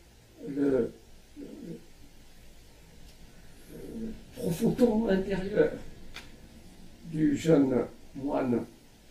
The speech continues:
formé dans le nominalisme Luther et du jeune pharisien, euh, qui ne peut pas penser, admettre, euh,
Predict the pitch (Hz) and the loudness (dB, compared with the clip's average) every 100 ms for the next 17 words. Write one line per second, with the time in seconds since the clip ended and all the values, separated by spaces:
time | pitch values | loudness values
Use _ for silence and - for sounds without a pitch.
0 | - - - 165 165 160 143 131 143 139 | -20 -16 -8 -2 4 6 6 4 4 4
1 | 127 131 120 - 117 - - - - - | 4 -4 -8 -12 -14 -16 -20 -20 -20 -20
2 | - 107 - 226 247 - - - - - | -16 -6 0 4 4 2 -12 -20 -20 -20
3 | - - - - 147 160 - - 131 123 | -20 -20 -20 -2 6 6 6 0 -2 4
4 | 147 135 - 135 151 - 165 147 135 - | 4 4 2 -6 -6 -8 2 4 4 0
5 | - - - - - - - - 143 - | -20 -20 -20 -20 -20 -20 -18 -8 -6 -4
6 | 175 160 - - - 214 - - - - | -4 -4 0 -2 0 -4 -4 -12 -6 -6
7 | - - - - - - - 294 - - | -8 -14 -16 -8 -8 -8 -6 -6 -6 -14
8 | - - - - - - | -16 -20 -20 -20 -8 2